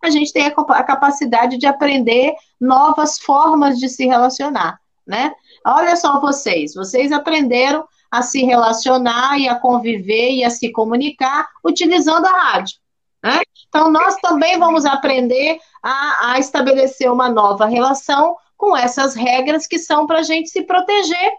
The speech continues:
e pra gente proteger o outro, né? Então, a gente vai conseguir lidar com isso, daqui a um tempo isso vai passar, e aí a gente volta a ter a nossa,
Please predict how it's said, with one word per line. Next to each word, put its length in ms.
e 80
pra 180
gente 220
proteger 460
o 100
outro, 440
né? 220
Então, 160
a 60
gente 240
vai 160
conseguir 460
lidar 360
com 140
isso, 380
daqui 400
a 60
um 80
tempo 400
isso 260
vai 240
passar, 640
e 80
aí 180
a 60
gente 260
volta 480
a 40
ter 420
a 100
nossa, 480